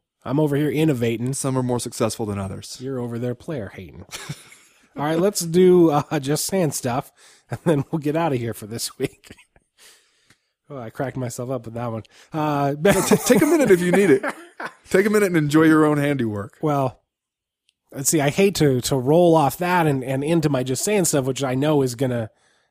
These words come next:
Speaker 1: is gonna hit you right where you live as the webmaster of, of fleshyrealm dot T V, right? Uh, but
Speaker 2: We got a lot of stuff for sale, a lot of beer koozies, if anybody's interested.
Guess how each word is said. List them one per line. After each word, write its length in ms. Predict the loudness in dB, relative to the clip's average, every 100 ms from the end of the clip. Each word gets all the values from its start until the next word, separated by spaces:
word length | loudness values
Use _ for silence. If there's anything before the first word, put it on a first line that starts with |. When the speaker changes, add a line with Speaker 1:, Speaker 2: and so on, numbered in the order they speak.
| _
Speaker 1:
is 80 | -4
gonna 220 | -2 -2
hit 260 | -4 -2 2
you 120 | 4
right 160 | 4
where 140 | 0 -2
you 160 | -2
live 340 | 2 6 6 4
as 180 | 0 0
the 100 | 2
webmaster 680 | 2 2 2 -2 -2 -4
of, 240 | -4 -6 -10
of 240 | -8 -8
fleshyrealm 800 | -6 -4 -2 -2 -2 0 0 -2
dot 200 | -4 -6
T 180 | -4 -2
V, 380 | 0 0 0 -8 -20 -20 _ _ _
right? 320 | -6 -4 -4 -10 _ _ _ _ -10
Uh, 280 | -6 -4 -4
but 400 | 0 0 -2 _ _ _ _ -10
Speaker 2:
We 100 | -2
got 120 | 0
a 40 |
lot 180 | 2 0
of 60 | -2
stuff 220 | -6 -6
for 80 | -6
sale, 180 | -2 0
a 20 |
lot 180 | 0 -2
of 80 |
beer 180 | 0 -2
koozies, 480 | -2 -4 -4 -6 -8
if 100 | -8
anybody's 360 | -6 -4 -4 -6
interested. 440 | -8 -10 -12